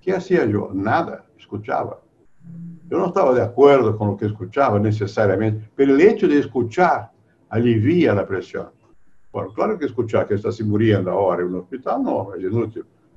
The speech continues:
Hay que dar medica-, medicación, pero la familia existe, ¿no? Y hay que dar esperanza. Nadie puede vivir sin tener algún horizonte, una esperanza. Y en ese momento hay una irritación.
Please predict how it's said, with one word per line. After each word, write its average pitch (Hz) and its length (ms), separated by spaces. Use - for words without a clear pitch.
Hay 95 160
que 127 80
dar 95 260
medica-, 95 640
medicación, - 760
pero 113 140
la 92 100
familia 170 320
existe, 123 440
¿no? 143 180
Y 151 80
hay 202 160
que 165 140
dar 165 240
esperanza. 127 920
Nadie 170 440
puede 160 440
vivir 120 480
sin 131 240
tener 120 320
algún 127 300
horizonte, 110 680
una 123 80
esperanza. 123 720
Y 113 120
en 120 180
ese 180 260
momento 143 420
hay 151 80
una 147 180
irritación. 131 1120